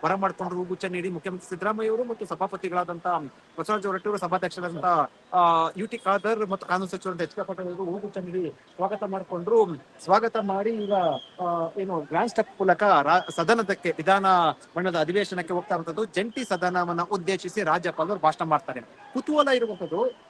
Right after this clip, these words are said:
ಜಂಟಿ ಅಧಿವೇಶನ ಉದ್ದೇಶಿಸಿ ಭಾಷಣ ಮಾಡುವಂತ ಸಂದರ್ಭದಲ್ಲಿ ಏನು ಆ ರಾಜ್ಯಪಾಲರು ಆಕ್ಷೇಪ ವ್ಯಕ್ತಪಡಿಸಿದ್ರಲ್ವಾ, ಆ ಒಂದು ಪ್ಯಾರಾಗಳನ್ನು ಓದ್ತಾರಾ ಇಲ್ವಾ,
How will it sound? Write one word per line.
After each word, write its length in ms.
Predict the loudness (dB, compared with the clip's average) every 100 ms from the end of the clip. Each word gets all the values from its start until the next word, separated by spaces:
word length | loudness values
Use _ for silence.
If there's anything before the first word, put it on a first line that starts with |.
| 0
ಜಂಟಿ 260 | 0 2 0
ಅಧಿವೇಶನ 540 | 0 2 2 2 0
ಉದ್ದೇಶಿಸಿ 500 | -4 -2 -2 -2 -2
ಭಾಷಣ 260 | 2 2 2
ಮಾಡುವಂತ 240 | -2 -2
ಸಂದರ್ಭದಲ್ಲಿ 760 | -2 0 -2 0 -2 -2 0 -2 -2 -12 0
ಏನು 260 | 0 2 0
ಆ 80 | 0 -2 -8
ರಾಜ್ಯಪಾಲರು 600 | 2 2 4 0 4 4
ಆಕ್ಷೇಪ 280 | 6 4 2 -2
ವ್ಯಕ್ತಪಡಿಸಿದ್ರಲ್ವಾ, 800 | -4 -4 -4 -4 -2 4 2 4
ಆ 260 | 4 6 6
ಒಂದು 340 | 2 -2 0
ಪ್ಯಾರಾಗಳನ್ನು 580 | 0 4 4 4 0 -2
ಓದ್ತಾರಾ 840 | 4 6 6 4 2 4 4 2 0 -4
ಇಲ್ವಾ, 420 | -4 -4 -6 -10